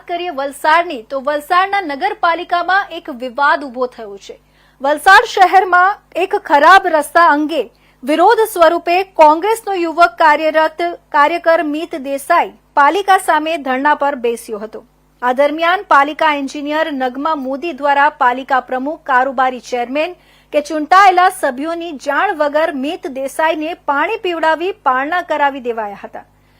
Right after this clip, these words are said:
આ ઘટનાએ શહેરની રાજકીય ગલિયારીઓમાં ચર્ચા જગાવી છે. આ મામલે પાલિકા ઉપપ્રમુખ આશુતોષ મિશ્રા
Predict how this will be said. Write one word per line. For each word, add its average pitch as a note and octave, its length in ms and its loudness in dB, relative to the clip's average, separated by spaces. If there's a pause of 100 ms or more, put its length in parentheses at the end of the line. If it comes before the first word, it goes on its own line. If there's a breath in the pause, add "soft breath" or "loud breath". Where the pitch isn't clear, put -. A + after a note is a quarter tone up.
(220 soft breath)
આ A#3 80 -2
ઘટનાએ E4 540 0
શહેરની D#4 500 -4
રાજકીય C#4+ 640 0
ગલિયારીઓમાં D4 960 -2 (120)
ચર્ચા C#4 360 0
જગાવી G#3+ 420 -8
છે. - 220 -18 (640 soft breath)
આ C#4+ 100 4
મામલે G#4 440 4
પાલિકા F#4+ 560 4
ઉપપ્રમુખ F4 720 -2
આશુતોષ D4+ 640 -4
મિશ્રા D4+ 440 -2